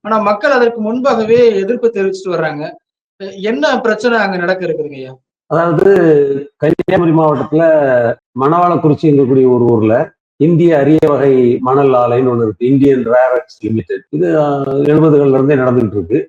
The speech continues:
Speaker 2: அந்த பகுதியில உள்ள மணலை அள்ளி தோண்டி எடுத்து அதுல உள்ள இல்மனைட், மோனோசைட், ஆ, கார்னெட், சிலிக்கானைட், ஆ, ரூட்டைல், இந்த மாதிரி உள்ள கனிமங்களை பிரிச்செடுக்கக்கூடிய ஆலை.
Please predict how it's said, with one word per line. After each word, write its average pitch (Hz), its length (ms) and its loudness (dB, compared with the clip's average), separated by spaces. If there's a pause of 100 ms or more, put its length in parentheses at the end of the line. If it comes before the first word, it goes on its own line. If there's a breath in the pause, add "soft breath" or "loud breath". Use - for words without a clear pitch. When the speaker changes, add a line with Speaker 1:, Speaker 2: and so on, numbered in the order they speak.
(160)
Speaker 2:
அந்த 143 200 0
பகுதியில 143 720 2
உள்ள 131 240 0
மணலை 135 400 0
அள்ளி 123 220 -2
தோண்டி 120 340 -2
எடுத்து 117 420 -2 (200)
அதுல 143 320 2
உள்ள 131 440 2 (100)
இல்மனைட், 131 720 0
மோனோசைட், 123 840 -4
ஆ, 117 80 0
கார்னெட், 117 600 0
சிலிக்கானைட், 113 540 -2 (340)
ஆ, 123 40 -6 (360)
ரூட்டைல், 120 500 0
இந்த 143 180 0
மாதிரி 131 200 0
உள்ள 123 200 0
கனிமங்களை 123 640 0
பிரிச்செடுக்கக்கூடிய 117 800 -2
ஆலை. 110 480 -2